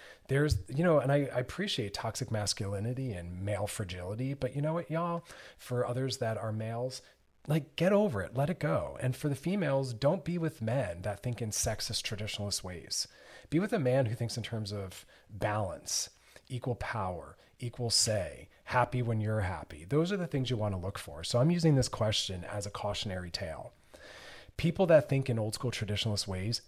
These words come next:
think in old school traditionalist ways. So when people are like, "I want an old school man, I want him to pay for everything and open the door," I'm like, "Good." He's also going to be upset if you make more.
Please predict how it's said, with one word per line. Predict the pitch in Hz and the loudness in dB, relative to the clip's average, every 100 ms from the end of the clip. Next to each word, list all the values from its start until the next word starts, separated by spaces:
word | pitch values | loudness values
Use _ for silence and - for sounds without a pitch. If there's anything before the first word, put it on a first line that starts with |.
| - | -2
think | 117 | 0
in | 117 | 2
old | 101 104 | 2 0
school | - 104 95 | 0 -2 -2
traditionalist | 101 92 98 90 - | -2 -2 -4 -4 -4
ways. | 98 82 - | -4 -4 -2
So | |
when | 110 | 0
people | 170 165 | 2 4
are | |
like, | 151 | 4
"I | 175 | 6
want | 247 | 6
an | 240 | 8
old | 226 247 | 6 4
school | - 170 | 2 4
man, | 127 98 | 4 4
I | 123 | 6
want | 170 151 | 6 6
him | 151 | 4
to | 123 | 2
pay | 185 185 | 4 4
for | 185 | 4
everything | 175 170 151 | 4 4 4
and | 143 | 6
open | 139 139 | 6 4
the | 131 | 4
door," | 143 180 131 | 4 4 4
I'm | 117 | 4
like, | 117 104 | 2 2
"Good." | 139 175 - | 2 4 4
He's | 120 120 | 0 4
also | 120 - | 4 6
going | 123 117 110 | 4 4 2
to | - 113 | 2 2
be | 110 | 0
upset | 101 - 107 | 2 2 2
if | 107 | 4
you | 131 | 4
make | 120 120 | 4 4
more. | 120 87 85 120 | 2 2 0 -2